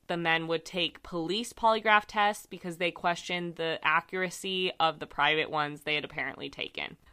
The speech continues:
So, you know, the Spears basically just, I think, feel like they're not telling the truth, and they're just frustrated that they can't talk to them.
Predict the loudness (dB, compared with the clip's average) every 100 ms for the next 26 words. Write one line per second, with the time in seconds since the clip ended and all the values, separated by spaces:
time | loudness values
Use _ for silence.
0 | -12 4 6 6 2 _ 0 2 2 0
1 | -2 -2 0 2 4 4 4 0 0 -2
2 | -2 0 0 -2 -6 _ _ _ 2 2
3 | 2 -4 -2 2 4 4 2 _ _ _
4 | _ -2 2 4 4 4 0 0 -4 -2
5 | 2 2 0 0 2 2 0 0 2 2
6 | 0 0 0 0 2 0 0 _ 0 0
7 | 0 -2 -2 -4 -4 -6 -10 -8 -8 -10